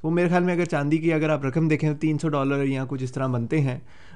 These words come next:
وہ بدلتے رہتے ہیں، تھوڑی سی چاندی کی بھی پرائس بدلتی رہتی ہے، لیکن تین سو، ساڑھے تین سو ڈالر بنتے ہیں۔ اگر آپ کے پاس تین سو ڈالر پورا سال کے لیے ہوں یا اس سے زیادہ ہوں اور یہ اماؤنٹ پورا سال رہے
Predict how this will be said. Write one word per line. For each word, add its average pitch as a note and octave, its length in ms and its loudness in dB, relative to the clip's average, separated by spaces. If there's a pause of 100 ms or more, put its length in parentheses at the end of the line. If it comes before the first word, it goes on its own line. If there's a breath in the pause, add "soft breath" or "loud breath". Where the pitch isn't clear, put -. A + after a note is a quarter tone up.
وہ C#3 140 2
بدلتے D3 400 4
رہتے D#3 220 2
ہیں، D3 280 2
تھوڑی C#3+ 300 0
سی C#3 180 0
چاندی C3 340 -2
کی C#3 100 0
بھی C3+ 200 0
پرائس B2 300 -2
بدلتی D3 320 0
رہتی C#3 280 -2
ہے، D3 60 0
لیکن C3+ 260 -4 (260 loud breath)
تین D#3 220 2
سو، D#3 120 0
ساڑھے C#3+ 240 2
تین C#3+ 160 -2
سو C#3+ 80 0
ڈالر A#2+ 220 0
بنتے A2+ 320 -2
ہیں۔ G#2+ 160 -6 (360 soft breath)
اگر C#3+ 180 2
آپ D#3+ 140 6
کے E3+ 60 0
پاس E3 160 2
تین D#3 200 2
سو A3 120 2
ڈالر B2+ 400 2
پورا D3+ 360 0
سال D3 560 2 (180)
کے D3+ 100 0
لیے C#3 180 4
ہوں A#2+ 240 0
یا C3 100 0
اس D#3 200 0
سے E3 100 2
زیادہ C3 320 4 (140)
ہوں B2 420 2
اور - 180 -6
یہ D3 160 4
اماؤنٹ C#3 300 2
پورا D#3 180 4
سال D3 260 2
رہے A2+ 260 2